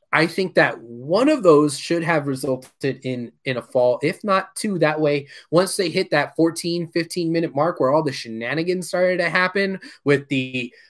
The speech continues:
uh, intentional disqualification, they were at one to one and not zero to zero.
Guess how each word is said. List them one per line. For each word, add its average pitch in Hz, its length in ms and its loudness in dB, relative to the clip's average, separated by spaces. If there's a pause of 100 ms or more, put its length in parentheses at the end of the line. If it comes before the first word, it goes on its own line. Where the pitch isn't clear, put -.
uh, 120 240 4
intentional 160 480 2
disqualification, 160 1040 0 (300)
they 165 100 4
were 160 160 4
at 143 300 2
one 156 280 4
to 151 120 -8
one 127 460 2
and 135 100 -2
not 135 200 -2
zero 139 320 -2
to 117 100 -8
zero. 127 500 -8